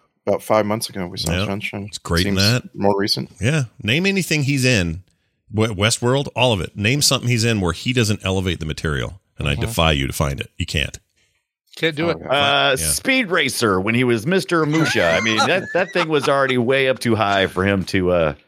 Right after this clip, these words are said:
Speaker 1: To elevate
Speaker 4: even
Speaker 1: it.
Speaker 4: try
Speaker 3: There's no
Speaker 4: to,
Speaker 3: room, no
Speaker 4: yeah.
Speaker 3: room to go up from there.
Speaker 4: It was at
Speaker 3: Yeah.
Speaker 4: the
Speaker 2: <clears throat> You know what? I'm not sure we've had a more contentious film than that one from people who keep writing in, even now, saying,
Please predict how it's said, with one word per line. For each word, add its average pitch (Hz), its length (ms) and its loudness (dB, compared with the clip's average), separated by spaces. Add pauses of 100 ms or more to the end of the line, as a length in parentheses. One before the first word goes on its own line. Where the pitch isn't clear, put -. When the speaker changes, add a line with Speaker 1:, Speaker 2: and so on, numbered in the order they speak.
Speaker 1:
To 107 120 -2
elevate 98 160 2
Speaker 4:
even 98 160 2
Speaker 1:
it. - 60 -4
Speaker 4:
try 90 160 0
Speaker 3:
There's 82 120 2
no 185 120 2
Speaker 4:
to, 180 80 0
Speaker 3:
room, 175 280 0
no 214 140 0
Speaker 4:
yeah. 226 100 -2
Speaker 3:
room 226 180 -2
to 196 80 -2
go 175 200 0
up 160 260 -2
from 127 240 -8
there. 120 180 -2
Speaker 4:
It - 20 2
was 87 120 0
at 107 140 0
Speaker 3:
Yeah. 98 80 2 (400)
Speaker 4:
the - 140 -2
Speaker 2:
<clears throat> 156 80 2
You 151 120 2
know 151 120 2
what? 151 160 2
I'm 147 80 -2
not 151 180 -2
sure 139 180 -2
we've 123 140 0
had 104 160 2
a - 20 0
more 95 180 -2
contentious 90 500 -4
film 85 240 -2
than 80 100 -4
that 82 220 0
one 80 140 -2
from 78 180 -4
people 76 300 -4
who 76 340 -4
keep - 200 -2
writing 78 300 2
in, 78 160 0
even 78 240 -2
now, 80 320 0
saying, 73 480 0